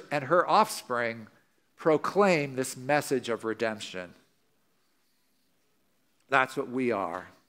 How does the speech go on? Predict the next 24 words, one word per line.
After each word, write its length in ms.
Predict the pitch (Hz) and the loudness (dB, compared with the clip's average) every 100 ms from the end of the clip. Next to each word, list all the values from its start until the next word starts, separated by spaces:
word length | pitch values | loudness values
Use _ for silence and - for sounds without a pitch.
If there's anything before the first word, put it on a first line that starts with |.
| _ _ _ _ _ _ _ _ - | _ _ _ _ _ _ _ _ -12
And 160 | 123 | -10
so 180 | - 147 | 2 4
we 180 | 135 160 | 6 6
are 120 | 156 | 6
still 360 | 151 - 180 151 | 4 2 4 4
pursued 540 | - 143 - 156 147 | 0 -2 0 0 4
by 140 | 139 127 | 4 4
the 100 | 120 | 2
dragon. 600 | 123 120 113 104 101 - _ _ - | 4 4 4 0 -6 -14 _ _ 0
We're 140 | 135 | 0
still 300 | - - 147 | 0 2 2
preserved 680 | 147 147 131 131 143 127 - | 2 0 2 2 2 2 2
by 220 | 117 107 | 2 2
God 460 | 107 95 85 50 - _ _ _ _ _ _ _ _ _ _ _ _ _ _ | 0 -2 -2 -8 -16 _ _ _ _ _ _ _ _ _ _ _ _ _ _
as 180 | - 104 | -4 -2
we 140 | 120 | -2
bear 340 | 123 - 120 120 | -2 0 2 2
witness 680 | 110 147 120 98 90 - | 4 2 2 -10 -10 -12
to 160 | - 120 | -10 -6
the 40 | |
Lord 320 | 107 107 107 101 | -4 -2 -2 -4
Jesus 380 | 104 95 95 | -8 -8 -12
Christ. 400 | - 90 90 - - | -10 -8 -8 -10 -8
As 380 | 120 104 - | -6 -6 -10